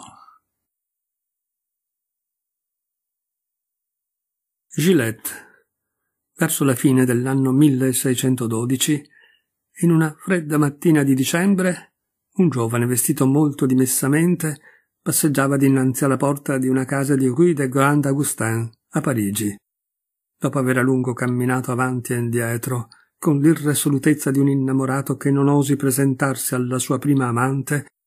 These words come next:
per disponibile che ella sia, finì poi per varcare la soglia di quella porta e domandare se il maestro François Porbou fosse in casa. Alla risposta affermativa di una vecchia, intenta a spazzare una stanzetta,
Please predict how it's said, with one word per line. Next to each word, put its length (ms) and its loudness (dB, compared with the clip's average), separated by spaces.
per 160 -6
disponibile 640 -2
che 100 -8
ella 180 -4
sia, 380 0
finì 280 4
poi 260 2
per 180 0
varcare 560 -2
la 80 4
soglia 380 2
di 100 2
quella 300 0
porta 560 -4
e 100 0
domandare 460 0
se 160 -6
il 60 -4
maestro 420 -4
François 560 -2
Porbou 420 0
fosse 400 0
in 120 4
casa. 600 -4
Alla 260 -4
risposta 420 -6
affermativa 600 -2
di 80 -2
una 140 -2
vecchia, 440 -4
intenta 500 -2
a 60 -4
spazzare 480 -6
una 160 -4
stanzetta, 920 -4